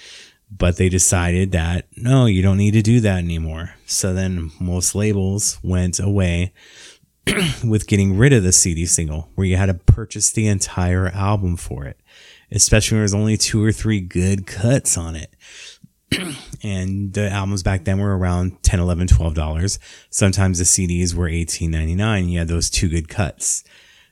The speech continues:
Then fast forward a few years later, you have iTunes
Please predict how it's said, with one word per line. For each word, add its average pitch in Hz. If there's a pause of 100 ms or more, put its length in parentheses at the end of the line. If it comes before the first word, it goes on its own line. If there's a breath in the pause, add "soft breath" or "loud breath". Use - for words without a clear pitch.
(100)
Then 90 (180)
fast -
forward 104 (400 loud breath)
a 95
few 85
years 80
later, 92 (480 loud breath)
you 98
have 107
iTunes 104